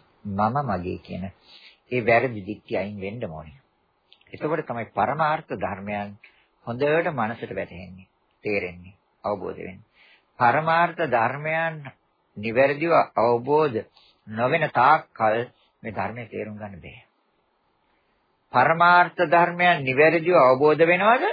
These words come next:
එක සූත්‍රයකින් ධර්මය අවබෝධ කරගන්න පුළුවන්. විසි එක් දහක් සූත්‍ර තියෙනවා. හොඳටම දේශනා කළ දෙන්නේ බුදුරජාණන් වහන්සේ.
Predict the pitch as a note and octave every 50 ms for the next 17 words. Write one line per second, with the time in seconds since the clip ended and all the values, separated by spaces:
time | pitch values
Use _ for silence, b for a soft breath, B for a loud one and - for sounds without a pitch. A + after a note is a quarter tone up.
0 | - _ _ _ _ _ - C3 - E3 - - D3 D#3+ F3+ E3+ - G3+ G3 G3+
1 | F#3+ G3 A3 A3+ F#3+ E3+ E3 E3+ F3+ D3+ B2+ B2+ B2+ B2+ B2+ B2 B2+ B2+ C#3+ F3
2 | - - C#3 _ _ _ _ _ _ _ _ _ _ _ _ _ _ _ _ _
3 | _ _ _ _ _ _ _ _ _ _ _ _ _ _ _ _ _ _ _ _
4 | _ - _ _ _ _ _ _ - G#2 - - - C#3 C#3 C#3 C#3+ C#3 C#3+ D#3
5 | D3+ - - - F#2+ F2+ - - C#2 C2+ - C2+ C2 - - _ _ _ _ _
6 | _ _ _ _ _ _ _ _ _ _ _ _ _ _ _ - - G#2+ A#2+ C3
7 | E3 E3 A3 G#3+ G#3+ G#3 G3+ G#3 G#3 G#3 G#3 F#3+ F#3+ F3+ F3+ E3 D3+ D3 D#3+ F3+
8 | G3+ E3+ C3 A#2 G2+ F#2 E2+ F2 E2 E2 E2 E2+ E2 D#2+ -